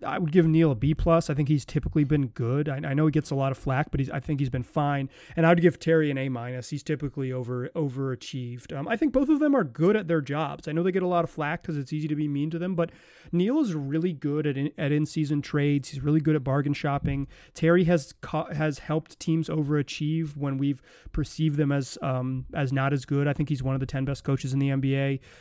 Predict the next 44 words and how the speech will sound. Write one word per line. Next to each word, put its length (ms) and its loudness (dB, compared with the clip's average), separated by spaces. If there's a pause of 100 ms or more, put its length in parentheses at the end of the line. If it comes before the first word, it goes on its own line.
He 360 2
has 420 -2
his 260 0
issues, 440 2
as 180 0
all 220 -2
coaches 340 0
do. 300 2
Brad 320 0
Stevens 340 0
kinda 220 -2
lo-, 120 -2
is 280 -2
like, 240 -6
the 160 0
most 160 0
lauded 300 2
coach 220 0
in 80 0
the 60 -2
league, 200 0
and 80 0
he 60 0
got, 300 -2
kinda 180 -10
got 220 -6
punked 280 0
out 100 2
of 40 2
the 140 0
playoffs 460 2 (500)
just 240 -2
this 200 0
week, 260 2
so 320 0 (140)
it 100 0
happens 380 2
to 180 6
him. 160 2 (460)
How 140 4
long 180 6
of 80 2
a 40 4
leash? 520 0